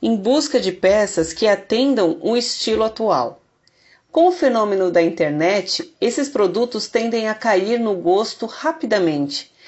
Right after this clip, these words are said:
Por isso, é importante que cada marca saiba aproveitar da melhor forma esses movimentos, tendo os produtos atuais dentro do seu mix. O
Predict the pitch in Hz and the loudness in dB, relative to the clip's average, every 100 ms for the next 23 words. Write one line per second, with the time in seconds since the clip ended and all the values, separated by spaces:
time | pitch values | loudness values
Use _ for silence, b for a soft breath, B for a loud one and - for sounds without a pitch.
0 | B B - 254 233 285 285 - 165 - | B B 0 2 2 0 -2 -2 -4 -2
1 | 202 226 254 254 240 - 190 185 185 - | -2 -2 0 0 0 0 2 2 -2 -6
2 | 175 240 277 285 208 160 180 208 214 - | -4 0 0 0 0 0 0 -2 -6 -2
3 | 196 185 190 220 262 262 240 175 156 156 | -2 0 -2 0 2 0 0 0 0 0
4 | 156 160 226 233 - 175 185 214 240 B | 0 2 0 -2 0 2 2 0 -8 B
5 | B 196 202 226 214 226 220 240 202 156 | B -2 -2 -4 -4 -4 -2 -2 0 -2
6 | 143 139 139 B B _ 226 240 254 - | -4 -8 -14 B B _ -2 0 0 -2
7 | - 226 - 254 247 208 220 220 226 220 | -4 -6 -2 2 2 2 -6 -2 0 0
8 | 240 196 170 180 - - b b 190 190 | 0 2 4 2 -4 -20 b b -2 -2
9 | 180 175 196 - 220 175 113 - - - | -2 -6 -4 -2 -2 -2 -6 -10 -20 -20
10 | _ _ _ _ _ B B B B B | _ _ _ _ _ B B B B B
11 | 269 320 359 | 2 2 2